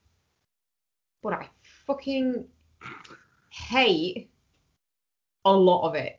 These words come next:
Like, I hate her toxic family. I, I hate the way that she mistreats Kristen Stewart, and then Kristen Stewart just fucking forgives her. And, like, a lot of that, like, she deserves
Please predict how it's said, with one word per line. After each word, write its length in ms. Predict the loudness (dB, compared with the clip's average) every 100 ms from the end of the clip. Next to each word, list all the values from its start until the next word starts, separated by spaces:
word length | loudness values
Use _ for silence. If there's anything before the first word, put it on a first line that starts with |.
| -4
Like, 260 | -2 -2 -4
I 80 | -8
hate 560 | -8 -8 -2 -2 -4 _ _ _ -12
her 80 |
toxic 420 | -6 -8 -8 -14 -8
family. 540 | -6 -6 -4 -6 -8 _ _ _ -2
I, 240 | -2 -2 -2
I 60 | -4
hate 440 | -4 -2 0 0
the 80 | 0
way 160 | 0 0
that 140 | -2
she 120 | -6 -6
mistreats 600 | -6 -4 -4 -4 -6 -20 _ _
Kristen 320 | -10 -6 -4
Stewart, 380 | -4 0 0 0 -2
and 100 | 0
then 140 | 0 -2
Kristen 280 | -6 -6 -2
Stewart 260 | 0 -2
just 180 | -6 -18 -4
fucking 340 | -4 -2 -4
forgives 400 | -2 0 0 0
her. 320 | -8 -6 -6 -6 _ _ _ _ _ _ _ _ _ _ -8
And, 180 | -8 -6 2
like, 300 | 2 2 4
a 60 | 6
lot 320 | 8 6 4
of 60 |
that, 320 | 4 4 2 -2
like, 240 | -4 -4
she 340 | -4 -2 0 0
deserves 800 | 2 4 2 0 -6 -20 -20